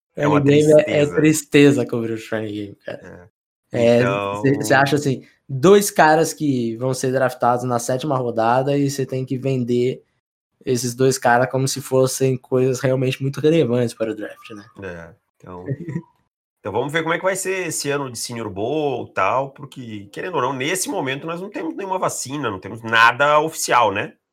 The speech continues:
Speaker 2: Sim.
Speaker 1: Então, vamos aguardar um pouquinho aí pra, pra ver como é que vai ser o, o desenrolar das coisas.
Speaker 2: Outro jogo que me chamou a atenção, Davis, N C State e North Carolina. North Carolina se
Speaker 1: Sam
Speaker 2: recuperando, né?
Speaker 1: Howell.
Speaker 2: Sam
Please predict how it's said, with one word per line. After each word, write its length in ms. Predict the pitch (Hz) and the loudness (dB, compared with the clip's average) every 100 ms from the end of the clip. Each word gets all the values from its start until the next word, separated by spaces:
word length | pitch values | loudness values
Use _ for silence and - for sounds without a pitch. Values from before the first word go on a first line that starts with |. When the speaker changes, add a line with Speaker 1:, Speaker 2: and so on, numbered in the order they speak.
| _ _ - | _ _ -8
Speaker 2:
Sim. 280 | - 110 98 - _ _ _ _ _ - | -4 -4 -6 -16 _ _ _ _ _ -10
Speaker 1:
Então, 180 | 98 | -10
vamos 240 | 92 101 107 | -8 -6 -2
aguardar 320 | 113 117 113 | -2 0 -2
um 40 | |
pouquinho 360 | 110 95 120 110 | -4 -14 -12 -10
aí 140 | 101 104 | -10 -8
pra, 320 | 98 95 92 _ _ _ | -6 -6 -8 _ _ _
pra 100 | 95 | -12
ver 80 | 95 | -10
como 120 | 98 | -8
é 20 | |
que 60 | 98 | -8
vai 100 | 95 | -8
ser 160 | 95 | -10
o, 240 | 95 95 - _ - | -12 -14 -20 _ -18
o 100 | 107 | -14
desenrolar 540 | 92 107 101 98 92 | -12 -6 0 2 2
das 180 | 92 95 | -2 -8
coisas. 280 | - - - _ _ _ - | -14 -20 -20 _ _ _ 2
Speaker 2:
Outro 240 | 302 302 | 4 6
jogo 240 | 190 196 185 | 8 8 6
que 80 | |
me 120 | 170 156 | 6 6
chamou 280 | 156 143 131 | 6 6 4
a 20 | |
atenção, 480 | 127 127 - 147 120 | 4 2 4 4 4
Davis, 460 | 104 95 - - - - - - | 2 0 -4 -6 -8 -16 -18 -4
N 180 | 180 190 | 0 2
C 160 | - 165 | 0 -4
State 720 | - 160 190 170 - - _ - | -2 0 0 0 -2 -4 _ -4
e 340 | 190 185 160 | -2 0 2
North 240 | 165 180 | 2 2
Carolina. 760 | - 170 127 110 110 98 - 110 - - _ _ | 2 4 4 4 2 -4 -8 -14 -20 -20 _ _
North 220 | - 113 - | -12 -12 -6
Carolina 760 | 117 110 113 113 110 98 107 _ | -4 -2 -2 -2 -4 -6 -10 _
se 180 | - 131 | -4 -2
Speaker 1:
Sam 80 | 135 | 2
Speaker 2:
recuperando, 640 | 170 120 113 151 180 131 | 4 4 4 4 4 4
né? 120 | 117 98 | 2 -2
Speaker 1:
Howell. 220 | - - _ _ _ _ - | -4 -12 _ _ _ _ -12
Speaker 2:
Sam 240 | - 156 | -2 0